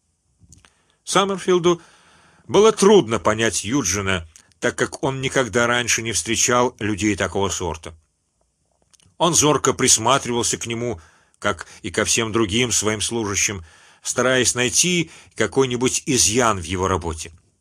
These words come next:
Что-то дьявольское было в сверкающем, пристальном взгляде этого человека. Он постоянно со стервенением жевал сигару, весь дергался, то и дело вскакивал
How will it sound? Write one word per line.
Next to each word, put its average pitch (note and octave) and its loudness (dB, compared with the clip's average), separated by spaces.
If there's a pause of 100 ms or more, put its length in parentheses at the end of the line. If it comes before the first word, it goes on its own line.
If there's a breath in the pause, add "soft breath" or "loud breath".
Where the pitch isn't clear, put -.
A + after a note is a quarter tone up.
(920)
Что-то G#3+ 0
дьявольское C#3 2
было A#2 2 (220 loud breath)
в - -14
сверкающем, C#3 0
пристальном C3+ -2
взгляде G#2+ -2
этого G2+ -2
человека. G2 -4 (1040 loud breath)
Он C#3 0
постоянно C#3+ 2
со C3+ 2
стервенением C3 0
жевал A#2 2
сигару, G#2 0 (560 soft breath)
весь B2 0
дергался, A#2 2
то A2 0
и B2 2
дело B2+ 2
вскакивал A#2+ -2